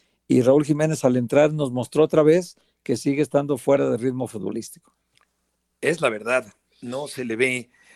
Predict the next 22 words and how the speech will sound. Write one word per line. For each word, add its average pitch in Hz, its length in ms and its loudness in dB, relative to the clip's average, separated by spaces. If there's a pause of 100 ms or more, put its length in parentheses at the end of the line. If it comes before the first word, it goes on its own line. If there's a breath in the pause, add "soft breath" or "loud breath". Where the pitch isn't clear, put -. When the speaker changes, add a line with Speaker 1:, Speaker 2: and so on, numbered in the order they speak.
(140 soft breath)
Speaker 2:
a 117 60 -4
ritmo, 160 520 -4
se 123 280 -4
ve 131 400 2
un 123 180 -10
tanto 120 280 -8
estático, 156 600 -4
se 123 200 -6
ve 127 100 -2
desencanchado. 127 840 -2 (480 soft breath)
Es 123 160 -6
evidente 139 480 -2
que 131 80 -4
no 139 100 -4
tiene 131 220 -2
ritmo 135 200 -6
de 127 60 -2
competencia. 123 640 -2
Salta 160 340 0
a - 20 -4
la 120 80 0
vista 127 400 -4